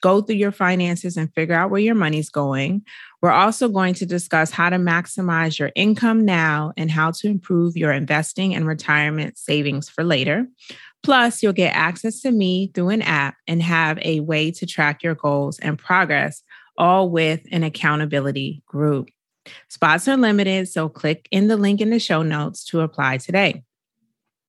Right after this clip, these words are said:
Program two is for women business owners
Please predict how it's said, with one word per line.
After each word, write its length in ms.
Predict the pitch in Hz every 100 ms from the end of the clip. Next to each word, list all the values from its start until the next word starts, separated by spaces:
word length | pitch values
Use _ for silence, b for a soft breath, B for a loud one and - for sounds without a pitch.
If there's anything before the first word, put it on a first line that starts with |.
| _ _
Program 500 | - 180 208 277 320
two 480 | - 330 339 208 214 B B B B -
is 160 | 285
for 160 | - 311
women 580 | 254 247 240 247 240 - 170
business 440 | 196 190 185 180 -
owners 540 | 170 156 151 160